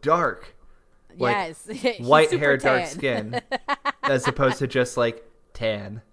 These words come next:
Speaker 2: He, he, he's super tan. Wow.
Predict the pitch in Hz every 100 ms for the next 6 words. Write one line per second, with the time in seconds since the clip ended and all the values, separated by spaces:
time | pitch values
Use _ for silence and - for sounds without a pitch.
0 | _ _ _ - 165 175 - - 160 -
1 | - 160 - 151 - - 107 - - 139
2 | _ _ _ _ _ _ _ _ - 143
3 | 143 143 139 139 139 139 143